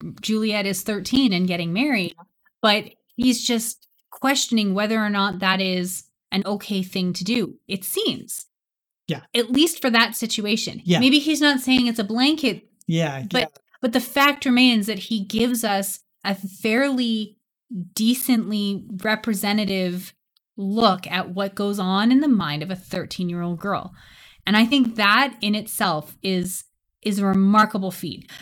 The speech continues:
Speaker 1: for a man in his thirties or forties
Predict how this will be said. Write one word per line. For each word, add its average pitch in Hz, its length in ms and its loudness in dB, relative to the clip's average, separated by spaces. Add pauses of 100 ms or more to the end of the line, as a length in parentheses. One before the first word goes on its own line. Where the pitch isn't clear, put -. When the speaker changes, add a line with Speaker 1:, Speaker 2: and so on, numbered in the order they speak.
Speaker 1:
for 220 180 0
a 214 60 2
man 208 340 4
in 226 100 6
his 190 440 -2 (260)
thirties 190 960 0 (460)
or 196 140 0
forties 190 840 -2